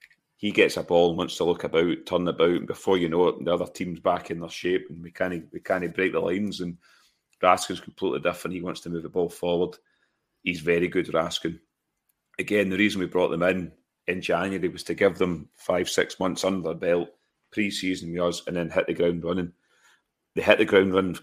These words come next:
quicker than I thought when they first came into Rangers. That shows how good they are, but they'll be key for this season. Cantwell as well, he's just,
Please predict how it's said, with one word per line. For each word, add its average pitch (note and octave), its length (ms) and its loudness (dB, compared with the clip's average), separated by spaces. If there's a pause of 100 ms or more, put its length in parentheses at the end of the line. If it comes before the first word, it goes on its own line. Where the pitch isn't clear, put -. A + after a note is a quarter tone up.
quicker - 300 0
than E2 100 2
I F2 120 2
thought G2 480 6
when F2+ 140 0
they F2 80 0
first - 280 -4
came D#2+ 140 -2
into E2+ 180 0
Rangers. F2 320 -2
That G2 160 2
shows F2 220 -6
how F2 80 -2 (380)
good F#2 200 -2
they E2+ 120 2
are, F2+ 300 2
but - 320 0 (400)
they'll F#2 160 2
be E2+ 140 -2
key F2 560 -4
for - 160 -6
this E2 240 -6
season. E2 380 -6
Cantwell F#2 500 2
as F2 140 -8
well, F2 220 2
he's F2 200 -2
just, - 460 -4